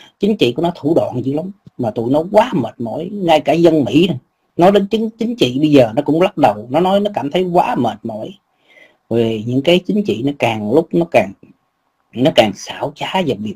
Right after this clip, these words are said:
bợm. Nó không còn một cái gì mà đại diện cho dân Mỹ hay là những cái xứ mà gọi là tư bản.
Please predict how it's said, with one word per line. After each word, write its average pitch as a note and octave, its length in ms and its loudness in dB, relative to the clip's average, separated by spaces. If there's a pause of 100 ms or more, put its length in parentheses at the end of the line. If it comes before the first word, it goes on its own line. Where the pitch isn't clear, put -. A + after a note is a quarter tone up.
(140)
bợm. F2+ 240 -10 (460)
Nó E3 80 0
không D#3 240 0
còn G#2+ 380 0
một - 220 -14
cái F#3 460 0 (440)
gì A2+ 320 0
mà G#2 320 -4 (260)
đại A#2 540 0
diện A#2+ 300 0
cho D3+ 100 6
dân D#3 460 4
Mỹ C#3 340 -4
hay E3+ 80 -2
là B2 140 -4 (800)
những A#2+ 400 -6
cái E3+ 100 0
xứ G#3+ 360 2
mà D3+ 120 0
gọi A#2 160 2
là G#2+ 80 -2
tư D#3 180 0
bản. C3+ 480 -2